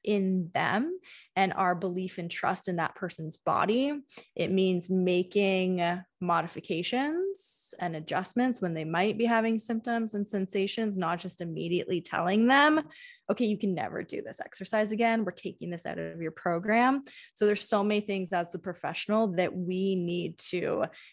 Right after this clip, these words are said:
get a handle on ourselves to help that person along in their journey,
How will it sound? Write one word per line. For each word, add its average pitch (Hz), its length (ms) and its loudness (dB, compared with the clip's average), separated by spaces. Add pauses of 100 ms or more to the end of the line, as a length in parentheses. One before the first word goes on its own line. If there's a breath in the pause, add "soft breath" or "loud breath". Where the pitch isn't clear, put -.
(160)
get 170 200 2
a 170 60 4
handle 165 400 -2
on 160 400 -2 (100)
ourselves 175 1000 2 (200)
to 202 160 -6
help - 500 -6
that - 300 -4
person 240 520 -2
along 165 640 -4
in 165 140 -6
their 165 240 0
journey, 160 540 -6